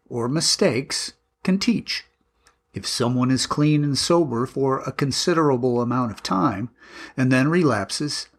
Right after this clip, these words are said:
some of us will discount the previous clean time.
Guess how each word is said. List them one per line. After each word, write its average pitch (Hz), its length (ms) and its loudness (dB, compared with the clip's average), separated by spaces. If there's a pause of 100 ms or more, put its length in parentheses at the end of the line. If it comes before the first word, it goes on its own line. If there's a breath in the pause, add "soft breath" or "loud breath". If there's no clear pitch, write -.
(400)
some 185 320 2
of 95 120 -4
us - 380 -4 (220)
will 165 140 0
discount 135 640 -2 (100)
the - 80 -8
previous 120 480 -2
clean 156 340 -2
time. 95 420 -8